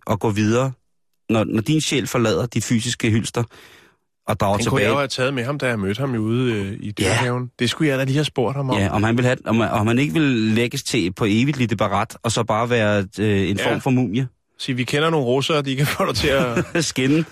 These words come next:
Speaker 2: Ja.
Speaker 1: Du, vi, de, du taber dig, du, øh, kommer til, at det bliver skide godt det hele, og du kan få hundene med. Det tror jeg, ved du hvad? Jeg tror, hvis han sad lige over for mig med et godt glas og en lille charcuterieplatte, så tror jeg ikke, han ville på noget tidspunkt sige,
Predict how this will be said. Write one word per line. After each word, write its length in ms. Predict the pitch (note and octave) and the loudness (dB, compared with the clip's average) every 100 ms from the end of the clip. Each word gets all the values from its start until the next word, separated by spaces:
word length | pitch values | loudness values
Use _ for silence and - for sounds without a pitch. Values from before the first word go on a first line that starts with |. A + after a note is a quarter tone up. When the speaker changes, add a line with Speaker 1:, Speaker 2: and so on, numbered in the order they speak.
| - - | -8 -2
Speaker 2:
Ja. 220 | C3+ B2 - | 0 0 0
Speaker 1:
Du, 200 | B2 B2 | 0 2
vi, 320 | A#2+ A#2+ G#2+ | 2 2 0
de, 200 | - A#2+ | 0 0
du 140 | B2+ | 0
taber 340 | A2+ C#3+ D3 E3 | 0 0 2 0
dig, 200 | C#3+ B2 | 0 0
du, 300 | C3 A#2+ A2+ | 2 4 2
øh, 380 | A2 G#2+ G#2 G2+ | 2 2 0 -2
kommer 240 | A2 A2 | 0 0
til, 140 | - | 0
at 180 | B2 A2 | 0 0
det 100 | A#2 | 0
bliver 140 | A2 G#2+ | 0 0
skide 240 | - E3+ | 0 0
godt 200 | B2 A2 | 0 0
det 100 | A#2 | 0
hele, 120 | A2+ | 0
og 60 | G#2 | 0
du 40 | |
kan 140 | A2+ A2+ | 0 2
få 80 | A2 | 2
hundene 260 | A#2 C#3 | 4 4
med. 180 | A2 G2 - _ _ _ _ _ _ _ - | 2 0 -4 _ _ _ _ _ _ _ -4
Det 80 | A2 | 0
tror 140 | C3+ | 0
jeg, 180 | - C#3+ | 0 0
ved 60 | |
du 60 | G3+ | 2
hvad? 180 | F3 F3+ - - | 2 -2 -8 -4
Jeg 100 | C3+ | 0
tror, 140 | D3+ | 0
hvis 120 | C#3+ | 0
han 80 | D3 | 0
sad 180 | E3 F#3 | 0 0
lige 80 | F3 | 2
over 80 | D#3 | 2
for 80 | D#3 | 2
mig 260 | A#2+ C#3 C#3 _ _ _ _ | 0 0 -6 _ _ _ _
med 80 | B2+ | -2
et 80 | B2 | 0
godt 180 | D3+ E3 | 0 0
glas 260 | C3+ C#3 | -2 -2
og 120 | - B2+ | -2 0
en 60 | |
lille 140 | B2 C#3+ | 0 -2
charcuterieplatte, 720 | D3+ C3+ A2 A#2+ - A#2 A#2 | -2 -2 0 0 0 0 0
så 100 | D#3 | -2
tror 200 | D#3 A#2 | 0 2
jeg 80 | A2+ | 2
ikke, 120 | C3 | 0
han 100 | B2 | 0
ville 140 | B2 - | 0 0
på 40 | |
noget 180 | A#2 C#3+ | 0 0
tidspunkt 360 | - C3+ B2+ A2 | -2 -2 -2 0
sige, 240 | - G#2+ | 0 0